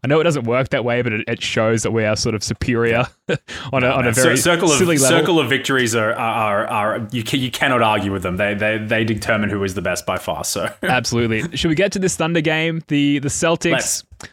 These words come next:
Speaker 1: they've won their seventh straight, beating out the Thunder one twenty-six to one twenty-two. Jackson, broadly speaking, we'll start very broad. We'll narrow it down. What was the story of this game?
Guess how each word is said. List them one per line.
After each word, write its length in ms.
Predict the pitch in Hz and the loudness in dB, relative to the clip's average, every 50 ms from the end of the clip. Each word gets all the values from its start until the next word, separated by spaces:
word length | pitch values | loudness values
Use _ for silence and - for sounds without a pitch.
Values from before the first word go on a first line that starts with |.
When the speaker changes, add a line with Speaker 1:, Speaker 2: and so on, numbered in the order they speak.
| _ _ _ | _ _ _
Speaker 1:
they've 120 | - 143 | -4 -2
won 140 | 147 160 170 | 0 2 2
their 140 | 170 160 139 | 2 0 0
seventh 400 | - - 180 170 170 175 160 131 | 0 0 0 2 2 0 -2 -2
straight, 480 | - - - 156 139 139 135 135 - | -4 -2 0 0 0 0 0 -2 -4
beating 260 | - 151 151 143 143 139 | -4 -4 -2 -2 -2 -2
out 140 | 135 131 | -4 -4
the 60 | - 117 | -6 -6
Thunder 360 | - 139 131 131 131 127 127 | -4 -2 -2 0 0 0 0
one 260 | 123 127 131 135 135 | 0 0 0 -2 -2
twenty-six 480 | - - 139 131 127 120 - 143 127 - | -2 -2 -2 -2 -2 -2 -4 -4 -4 -4
to 100 | - 120 | -4 -4
one 200 | 113 123 120 120 | -2 -2 -2 -4
twenty-two. 680 | 113 - 127 120 117 117 - - 123 120 117 117 117 117 - _ _ _ _ _ _ _ _ _ - _ | -4 -4 -4 -4 -4 -4 -4 -4 -2 0 0 0 -2 -2 -4 _ _ _ _ _ _ _ _ _ -14 _
Jackson, 440 | - 175 165 160 - - 175 160 135 - _ - | -2 0 0 0 0 -2 -2 -2 -4 -6 _ 0
broadly 400 | 156 170 180 196 196 170 175 156 | 2 4 4 4 4 2 2 0
speaking, 420 | - - - 123 120 - 131 120 | 0 -2 -2 -2 -2 -2 -2 -2
we'll 80 | 113 123 | -4 -4
start 320 | - - 143 139 139 139 | -2 -2 0 0 0 0
very 200 | 135 131 131 123 | 0 0 0 0
broad. 320 | 110 123 120 113 117 117 | 0 0 0 0 0 0
We'll 100 | 110 107 | 0 0
narrow 280 | 110 120 123 127 123 123 | 0 0 0 2 2 0
it 100 | 120 - | 0 0
down. 400 | - 117 113 113 113 117 110 107 - | -2 0 2 2 2 0 -2 -2 0
What 140 | 151 170 151 | 0 2 2
was 180 | 185 165 - | 2 0 -2
the 220 | - 156 156 151 131 | 0 0 0 0 0
story 560 | - - - - 127 127 131 131 131 120 113 | -2 -2 -2 -2 0 0 0 0 0 0 -2
of 120 | 107 107 | -2 -4
this 160 | 107 101 92 | -4 -6 -8
game? 320 | - 98 92 98 95 85 | -6 -8 -8 -8 -8 -10